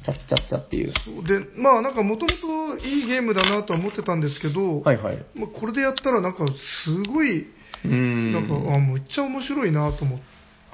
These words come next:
Speaker 2: ですね。
Speaker 1: はいはいはいはいはいはい。
Speaker 2: あ、じゃあちょっとゲーム内容も一応説明しましょうかね。
Speaker 1: そうですね。はい。一回前、
Speaker 2: あ、
Speaker 1: なんか話したことはあるけど、
Speaker 2: 言いましたっけ？
Speaker 1: まあ軽く、はいはい。
Speaker 2: えーと、なんかよくあの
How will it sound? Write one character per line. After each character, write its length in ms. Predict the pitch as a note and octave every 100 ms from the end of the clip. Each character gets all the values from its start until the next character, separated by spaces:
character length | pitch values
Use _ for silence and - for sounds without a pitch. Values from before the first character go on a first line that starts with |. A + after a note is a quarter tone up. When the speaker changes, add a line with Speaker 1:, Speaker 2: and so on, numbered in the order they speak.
| B2
Speaker 2:
で 120 | A2
す 60 | A#2
ね。 0 |
Speaker 1:
は 80 | -
い 0 |
は 0 |
い 40 |
は 60 | D#3+
い 40 |
は 60 | D3
い 80 |
は 140 | C3+ -
い 0 |
は 0 |
い。 40 | - - - - - -
Speaker 2:
あ、 80 | - -
じ 60 | G#3
ゃ 40 |
あ 20 |
ち 60 | G#3+
ょ 40 |
っ 20 |
と 80 | D4
ゲ 160 | D#3 A#3
ー 20 |
ム 80 | D4+
内 140 | F#4
容 80 | C#4+
も 80 | D3+
一 120 | C#3
応 200 | D#3 F3 - -
説 220 | D#3+ D#3+
明 80 | C#3+
し 120 | C#3+
ま 80 | C#3
し 60 |
ょ 60 | D3
う 40 | -
か 80 | D#3
ね。 180 | C#3+ - - -
Speaker 1:
そ 220 | G4 C3+
う 20 |
で 100 | -
す 100 | -
ね。 240 | D#3 D3+ -
は 100 | C3+
い。 140 | -
一 140 | E3 C#3+
回 140 | - A4+ G#4+
前、 500 | F4 G4 D3 - - - -
Speaker 2:
あ、 100 | -
Speaker 1:
な 100 | F#3+
ん 20 | C3
か 60 | F3+
話 140 | G#3
し 40 |
た 80 | -
こ 100 | F3
と 100 | D3
は 80 | C#3
あ 20 |
る 100 | C#3+
け 80 | C3
ど、 100 | A2
Speaker 2:
言 60 | E3+
い 40 |
ま 240 | F#3 - -
し 20 |
た 60 | D#3
っ 20 |
け？ 40 |
Speaker 1:
ま 40 | D3
あ 20 |
軽 0 |
く、 420 | - D3+ C#3 C3+
は 140 | C3+ A#2
い 60 |
は 140 | G#2 -
い。 120 | - - - - - - - F3 F3
Speaker 2:
え 160 | E3
ー 60 | D3
と、 100 | D#3+
な 100 | A#3+
ん 40 |
か 80 | -
よ 120 | G#3+ -
く 200 | - G3+
あ 40 |
の 380 | D3+ C#3+ C#3+